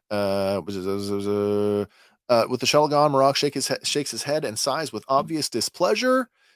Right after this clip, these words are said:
He stays in formation with Shin, who searches the sky in front of them, but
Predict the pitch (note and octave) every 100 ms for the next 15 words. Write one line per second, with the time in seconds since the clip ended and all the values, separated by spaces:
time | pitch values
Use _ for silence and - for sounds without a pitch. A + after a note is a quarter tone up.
0 | _ B2 - - F3 F#3 D#3 C#3 C3+ C#3
1 | E3 F3 E3 D#3+ - A#2 G#2 - D3+ D#3
2 | E3 A#2 G#2 D#3 D#3 D3+ - A2 - C#3+
3 | C3 B2 - G2 - C3 C3 A#2+ B2+ A#2